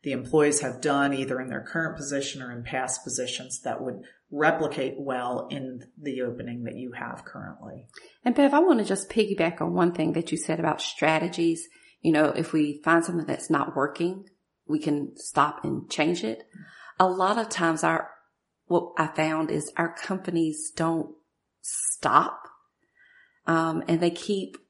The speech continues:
Speaker 2: pushing the current strategy that they have.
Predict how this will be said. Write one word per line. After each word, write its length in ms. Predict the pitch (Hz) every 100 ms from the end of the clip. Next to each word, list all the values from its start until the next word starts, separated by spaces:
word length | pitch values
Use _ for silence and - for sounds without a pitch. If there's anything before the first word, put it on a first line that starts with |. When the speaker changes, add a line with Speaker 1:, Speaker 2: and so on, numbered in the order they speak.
| _ _ _ _ _ _
Speaker 2:
pushing 960 | - - 240 - - 165 156 156 156 -
the 100 | -
current 340 | 170 - 175 170
strategy 440 | - 165 165 160
that 200 | 151 156
they 140 | 143 151
have. 500 | 156 156 165 208